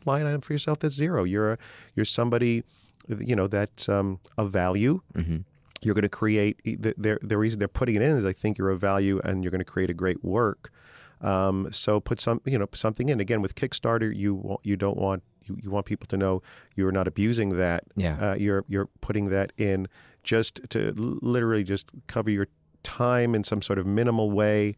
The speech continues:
Speaker 2: Mm-hmm.
Speaker 1: But I mean, Barry Orkin, who's an extraordinary artist and did the six pages of ink,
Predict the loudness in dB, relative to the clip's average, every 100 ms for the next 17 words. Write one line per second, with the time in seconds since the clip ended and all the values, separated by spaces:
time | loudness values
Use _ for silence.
0 | -6 -4 -2 0 2 2 2 2 2 2
1 | 0 0 0 -2 -4 -2 2 4 4 2
2 | 2 2 0 0 -2 -2 -2 -4 -2 0
3 | 2 2 -2 -4 -2 0 -2 -2 -4 -4